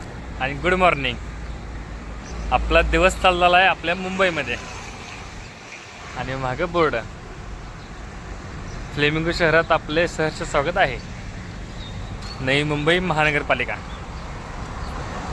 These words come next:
आत्ता just आपण ठाणे क्रॉस केलेला आहे आणि आत्ता वाजले साडेपाच. आपण काल तीन वाजता निघालो होतो अहमदाबादमधून, अहमदाबादच्या पुढून, आणि आता सकाळ सकाळी मुंबई क्रॉस केली आपण.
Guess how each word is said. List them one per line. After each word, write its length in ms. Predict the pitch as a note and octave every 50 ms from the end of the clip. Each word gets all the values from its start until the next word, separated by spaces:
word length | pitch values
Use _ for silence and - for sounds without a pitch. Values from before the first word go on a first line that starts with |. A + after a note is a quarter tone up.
| - - -
आत्ता 200 | C3+ - - D#3+
just 240 | D#3+ E3 D#3+ - F#3
आपण 220 | E3 D#3+ - E3+
ठाणे 220 | D#3 - D#3 D3+ D#3
क्रॉस 260 | D#3 E3+ E3 D#3 -
केलेला 280 | F#3 E3+ E3 D#3+ D3
आहे 100 | D3 D#3+ E3 - - - - - - - - - - - - - - - - - - - - - - -
आणि 300 | - - - C3 C3+ C3+
आत्ता 240 | C3+ B2+ - - D3+
वाजले 260 | D3 D3 C#3+ C#3+ D#3
साडेपाच. 480 | D3+ - C3+ C3 C#3 - - E3+ D#3 C#3+ - - - - - - - - - - - - - - - - - - - - - - - - - - - -
आपण 280 | A#2 - - C#3+ C#3+
काल 300 | - C#3+ D3 D3 D3+ D3+ E3 E3+ E3+ E3+ E3 -
तीन 120 | F3 E3 E3
वाजता 200 | E3 E3 - E3+
निघालो 280 | D#3+ D#3 D3+ D3 D3+
होतो 340 | D#3 D3+ - D#3 E3 F#3 F#3 - - - - - C#3
अहमदाबादमधून, 680 | C3 C3 C3+ C3+ C3 C#3 C#3 C#3 C3+ C3 C3+ D3 E3+
अहमदाबादच्या 480 | D#3 C#3 C3+ C3 C3+ C#3 C#3 - D3+ C#3
पुढून, 280 | - C#3+ C#3 D3 E3+ F#3+ - - - - - - - - - - - - - - - - - - - -
आणि 280 | A#2 A2+ A#2+ B2 B2
आता 240 | B2 A2+ - - C#3
सकाळ 260 | C3+ - B2+ - C#3
सकाळी 320 | - D3 C#3+ - D3+ C#3+ C#3+
मुंबई 280 | D3 C#3 C3+ C3+ C#3+
क्रॉस 260 | C#3+ C#3+ C#3+ C#3+ - -
केली 180 | - C#3+ C#3+
आपण. 320 | C#3+ C3+ B2+ - C#3+ C3